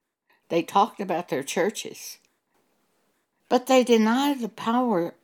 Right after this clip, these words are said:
thereof because they don't do the word of God. And they bring secular things to us."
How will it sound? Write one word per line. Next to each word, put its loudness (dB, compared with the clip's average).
thereof -4
because -4
they -4
don't -4
do 4
the 0
word -2
of -10
God. -8
And -2
they 0
bring 0
secular -2
things -4
to -4
us." -12